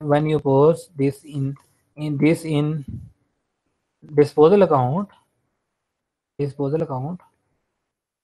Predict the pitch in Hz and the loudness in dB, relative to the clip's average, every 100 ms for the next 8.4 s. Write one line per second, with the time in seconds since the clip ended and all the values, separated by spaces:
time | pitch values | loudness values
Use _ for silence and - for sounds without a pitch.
0 | _ _ _ - 131 131 170 180 _ _ | _ _ _ -8 -4 -4 -4 -8 _ _
1 | _ - 160 160 160 160 147 151 151 170 | _ 0 4 6 4 0 -2 0 0 -4
2 | 190 - 165 147 147 143 147 170 - - | -6 -10 -10 -4 -2 2 2 2 -2 -8
3 | _ _ _ _ _ _ _ _ _ _ | _ _ _ _ _ _ _ _ _ _
4 | _ _ _ _ _ _ _ _ _ _ | _ _ _ _ _ _ _ _ _ _
5 | _ - 147 165 170 139 139 156 151 147 | _ -8 -4 -4 -2 0 2 2 0 -2
6 | 135 120 147 - _ _ _ - 147 151 | -4 -4 -6 -10 _ _ _ -6 -4 0
7 | 156 170 143 139 156 165 147 147 139 139 | -2 -2 0 2 2 0 -2 -2 -2 -4
8 | 127 127 170 | -4 -4 -6